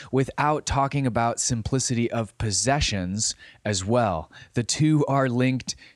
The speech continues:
together. Uh, and many of you have noticed this intuitively over the last few months as you've decluttered your home or living area,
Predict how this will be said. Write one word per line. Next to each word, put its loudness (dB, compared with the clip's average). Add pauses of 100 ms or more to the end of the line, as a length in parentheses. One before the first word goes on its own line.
together. 0 (320)
Uh, 2
and 2
many 4
of 0
you 4
have 4
noticed 2
this -2
intuitively 2
over 2
the 2
last 0
few 2
months 0
as 0
you've 2
decluttered 0
your 4
home 2
or 2
living 2
area, 0